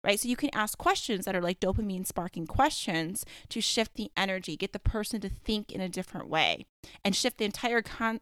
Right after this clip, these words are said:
the conversation for your sake and for their sake and for the energy that's being generated in the room. We can do that. I've, I've had clients tell me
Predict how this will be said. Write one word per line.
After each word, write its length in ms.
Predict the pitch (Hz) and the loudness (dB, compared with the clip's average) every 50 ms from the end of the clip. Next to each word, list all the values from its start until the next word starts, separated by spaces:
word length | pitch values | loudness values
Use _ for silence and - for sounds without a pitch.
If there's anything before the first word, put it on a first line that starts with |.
| _ _ - | _ _ 0
the 160 | - 185 175 | 0 0 2
conversation 680 | - 240 233 - 196 - 254 269 - - 185 170 190 - - - - _ | 2 2 2 2 0 -4 -4 -4 -2 0 0 -2 -2 -4 -12 -20 -12 _
for 80 | - 214 | 0 0
your 200 | 226 247 294 302 | 4 4 4 4
sake 260 | - - 247 254 - | 6 4 4 4 2
and 100 | 233 240 | 0 0
for 120 | - 240 240 | 0 2 2
their 140 | 262 277 | 2 2
sake 400 | 277 - 226 202 170 - - - - _ _ _ - | 2 2 2 2 0 0 -6 -14 -18 _ _ _ -4
and 140 | 226 226 - | -4 0 2
for 180 | 247 233 - - 214 | 4 2 2 2 0
the 140 | 262 254 - | 0 2 2
energy 380 | 254 262 262 254 254 277 262 | 2 2 2 0 -2 -4 -2
that's 260 | 247 254 247 - - | -2 -2 -2 -2 -4
being 180 | - 262 254 247 | -2 -2 0 0
generated 480 | 247 247 240 233 226 226 226 220 220 208 | 0 0 0 0 -2 -2 -2 -4 -4 -4
in 80 | 202 | -4
the 80 | 190 190 - | -4 -2 -2
room. 260 | 214 226 190 - - _ _ _ - - - - - | -2 -2 -2 -4 -8 _ _ _ -20 -20 -20 -8 -2
We 140 | - 240 226 | 0 0 2
can 180 | - 277 247 | 2 2 2
do 160 | 208 202 202 | 2 0 2
that. 260 | 190 175 156 120 - - - - - - - - - | 2 2 2 2 0 0 -6 -20 -20 -20 -4 2 4
I've, 140 | 233 233 254 - | 4 4 6 6
I've 160 | 208 220 240 | 6 6 6
had 180 | - 277 277 - | 4 0 -4 -4
clients 420 | - - 233 202 202 202 220 - | -4 -6 -4 -4 -2 -4 -4 -6
tell 220 | - - 214 180 175 | -6 -4 -4 -4 -2
me 280 | 175 180 180 185 196 | -2 -4 -4 -6 -6